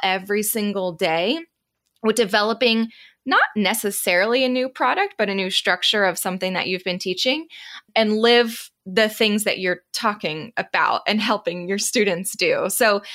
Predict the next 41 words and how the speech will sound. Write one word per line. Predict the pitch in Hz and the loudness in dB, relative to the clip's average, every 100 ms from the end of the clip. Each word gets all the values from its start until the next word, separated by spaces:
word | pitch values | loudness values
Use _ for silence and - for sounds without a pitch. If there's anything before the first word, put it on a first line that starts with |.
| - - - - 233 | -16 -16 -20 -6 0
talk | 277 285 | 0 0
to | |
me | 320 | 0
a | 302 | 2
little | 254 240 | 4 4
bit | 233 | 4
about | 214 196 226 | 4 2 0
how, | 226 202 196 185 - | 2 4 6 4 2
like, | 202 175 - _ _ _ _ | -2 -2 -6 _ _ _ _
choosing | - 294 285 320 | 0 2 2 0
to | 277 | 0
develop | 247 240 226 240 240 | 2 4 4 2 2
a | 214 | 0
new | 208 | 0
product | 214 - 214 247 311 | -2 0 0 0 -2
still | - - 220 | -2 0 0
happened | 208 - 277 285 190 175 196 - | 0 -2 -2 0 0 0 -2 -2
in | 262 349 | 0 0
the | 330 | 0
midst | 247 240 - | 0 0 0
of | 208 202 - - - | 0 0 -10 -20 0
quarantine, | 233 170 180 185 160 214 - _ | 2 2 -2 -2 -2 -4 -10 _
in | 294 320 | -2 0
the | 330 | 0
midst | 330 277 269 - | 2 0 2 2
of | 247 220 220 | 2 2 0
your | 220 | -2
kids | 214 240 208 | 2 0 2
being | - 190 | 0 0
at | 185 | 0
home, | 202 180 165 214 - - | -2 -2 -2 -4 -6 -2
in | 311 | 0
the | 339 | 0
midst | 311 269 269 247 | 0 0 2 0
of | 220 | 0
you | 196 247 233 | 0 0 2
running | 220 233 226 - | 2 2 2 2
other | 220 214 | 0 0
businesses, | 220 220 214 196 - 175 165 180 - _ _ | 0 0 0 -4 0 2 2 0 -12 _ _
and | 240 254 233 | 2 4 2
yet | 196 214 339 240 190 320 - - | 0 0 2 2 2 -2 -6 -10